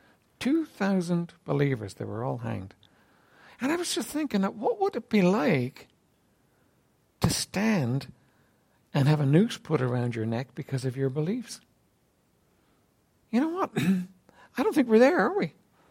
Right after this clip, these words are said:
I think, you know, we live in a place where we expect our Christianity to be nice and palatable and comfortable. And <clears throat> even worse than that, we know judgment is coming 'cause the Bible says it, but we're not really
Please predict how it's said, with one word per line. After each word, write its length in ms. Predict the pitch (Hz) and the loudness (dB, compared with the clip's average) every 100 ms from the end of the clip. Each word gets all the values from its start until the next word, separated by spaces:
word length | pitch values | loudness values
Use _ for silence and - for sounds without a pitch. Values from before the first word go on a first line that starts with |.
| _ _ - | _ _ -8
I 80 | 339 | -2
think, 240 | 392 262 | 2 4
you 80 | 233 | 6
know, 120 | 226 | 6
we 180 | 196 208 | 8 8
live 320 | 180 185 220 | 10 8 6
in 80 | 226 | 4
a 60 | 202 | 0
place 360 | - 165 196 | 2 2 2
where 120 | - 175 | -2 0
we 120 | 170 | 0
expect 400 | - - 202 190 | -2 -4 -4 -2
our 80 | 165 | -2
Christianity 680 | 170 - 139 131 165 180 185 | -2 -4 -2 0 0 0 -2
to 140 | 139 | -2
be 100 | 123 | -2
nice 460 | 110 110 165 180 240 | 0 0 0 -2 -4
and 120 | 233 | -4
palatable 520 | 127 123 131 151 262 | -2 -2 -2 -4 -6
and 100 | 233 | -6
comfortable. 540 | 147 135 - 175 190 - - - - - - - - | -4 -6 -6 -10 -10 -12 -20 -20 -20 -20 -20 -20 2
And 720 | 214 208 220 - 214 247 233 | 8 8 8 8 8 8 8
<clears throat> 40 | - | 8
even 400 | 202 165 156 156 | 8 10 8 8
worse 260 | 269 262 | 6 4
than 240 | - 180 135 | 4 6 6
that, 180 | 185 | 4
we 120 | 190 262 | 4 4
know 140 | 440 | 6
judgment 380 | 214 202 170 151 | 8 8 6 4
is 80 | - | 2
coming 280 | 220 240 | 4 6
'cause 140 | 160 143 | 6 4
the 60 | |
Bible 280 | 131 156 143 | 4 2 2
says 240 | - 202 170 | 0 0 2
it, 80 | |
but 160 | 160 165 | 0 2
we're 80 | 160 | 2
not 200 | 208 165 | 0 0
really 400 | 185 190 185 | 2 4 2